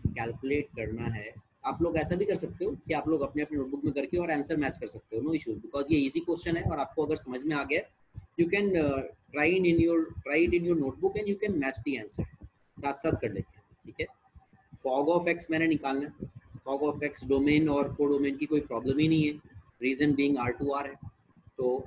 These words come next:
f of g x मैंने अप्लाई किया, राइट। f of g x, और g x कितना है इस केस में मेरे पास, it is x raised to the power one by three, this is x raised to the power one by three,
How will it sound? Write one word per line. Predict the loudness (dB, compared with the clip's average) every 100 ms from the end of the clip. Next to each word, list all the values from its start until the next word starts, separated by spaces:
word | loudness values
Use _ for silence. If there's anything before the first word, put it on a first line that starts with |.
| -6
f | -2 -2
of | -2 -4
g | 0 0
x | 0
मैंने | -2 -2
अप्लाई | -2 -2 -4 -4
किया, | -6 -8 _ _ _ _ _ -8
राइट। | -8 -8 -14 -20 _ _ -10
f | -10 -10 -6
of | -6 -6 -14
g | -4 -2
x, | -2 -4 -10
और | -12
g | -6 -2 -2
x | -2
कितना | -8 -2
है | 0
इस | 0 -2
केस | -6 -4
में | -2
मेरे | -2 -4
पास, | -10 -12 -14 -14 -14 -12 -6
it | -6
is | -4 -4
x | -4 -4 -2
raised | -2 -4
to | -8
the | -10 -6
power | -6 -6 -10 -12 -8
one | -8 -8
by | -12 -14
three, | -18 -20 -20 _ _ -20 _ _ _ 0
this | 0 0 0
is | 0 0 -2 -6 -6
x | -6 -4
raised | -4 -4 -6
to | -10
the | -8
power | -8 -8 -8
one | -10
by | -12 -18
three, | -20